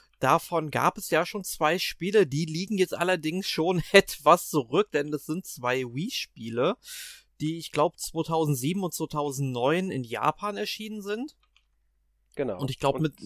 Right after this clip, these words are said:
Speaker 1: zeitlicher Verzögerung dann auch bei uns.
Speaker 2: Ja, also, ähm, der erste Teil ist auch zweitausendsieben bei uns erschienen,
Speaker 1: Mhm.
Speaker 2: allerdings ein paar Monate später. Ich glaub, so drei Monate lagen dazwischen.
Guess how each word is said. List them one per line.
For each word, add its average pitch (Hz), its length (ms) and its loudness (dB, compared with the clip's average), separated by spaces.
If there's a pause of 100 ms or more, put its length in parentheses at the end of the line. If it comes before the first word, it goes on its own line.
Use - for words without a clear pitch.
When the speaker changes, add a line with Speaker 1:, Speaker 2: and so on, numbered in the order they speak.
(140)
Speaker 1:
zeitlicher 147 440 2
Verzögerung 139 600 4
dann 131 140 -2
auch 123 140 -2
bei 120 120 0
uns. 151 480 0 (840)
Speaker 2:
Ja, 127 180 6
also, 165 340 0
ähm, 151 340 0
der 151 120 0
erste 185 260 0
Teil 175 220 -4
ist 156 160 -12
auch 151 160 -4
zweitausendsieben 185 600 -4
bei 185 60 -8
uns 185 160 -10
erschienen, 190 380 -10
Speaker 1:
Mhm. 165 60 -4
Speaker 2:
allerdings 151 380 0
ein 151 120 -10
paar 139 180 2
Monate 143 320 -4
später. 170 460 -6
Ich - 300 -18
glaub, 131 380 0
so 131 280 -6
drei 127 260 2
Monate 160 420 -4
lagen 160 220 -2
dazwischen. 170 560 -8